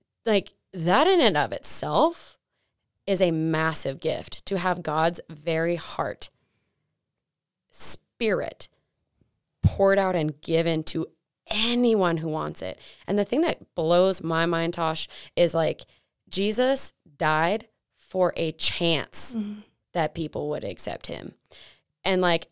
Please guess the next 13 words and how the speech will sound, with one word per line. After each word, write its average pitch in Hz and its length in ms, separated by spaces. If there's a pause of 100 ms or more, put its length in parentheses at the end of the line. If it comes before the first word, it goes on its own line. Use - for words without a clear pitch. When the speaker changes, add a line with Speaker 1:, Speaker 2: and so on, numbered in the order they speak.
(120)
Speaker 1:
I 131 120
don't 190 100
know 247 80
about 175 300
you, 160 360 (220)
but 180 180
if 180 200
God's 151 260
like, 151 200
"Yeah, 170 140
you're 165 200
gonna 220 180
die," 170 560